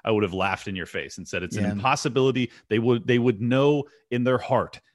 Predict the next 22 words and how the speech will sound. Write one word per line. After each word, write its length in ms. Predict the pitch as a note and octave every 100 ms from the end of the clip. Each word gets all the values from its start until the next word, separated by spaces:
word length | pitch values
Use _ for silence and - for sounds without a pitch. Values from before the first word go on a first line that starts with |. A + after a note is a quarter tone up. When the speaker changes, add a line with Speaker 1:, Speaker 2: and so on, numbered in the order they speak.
| -
Speaker 1:
what 320 | A2 B2 -
kind 260 | - C3 A#2+
of 60 |
societal 640 | - G#2 B2 B2+ C3 C3
and 140 | - A#2+
economic 460 | G#2+ C3 A#2+ A#2
damage 300 | - G#2+ G#2
that 100 | A2+
would 100 | G2+
do 100 | G#2+
to 80 | G#2+
the 100 | G2
people. 440 | - A2 - G2 - _ -
There's 220 | C3 G#2+
no 140 | B2+
way 220 | B2 B2+ B2
in 80 |
fucking 480 | A2 - D3 D3 D3+
hell 480 | C3+ - C3+ E2+ -
that 120 | G#2+ F#2+
that 140 | G2
happens. 460 | G#2 F#2 E2 D2+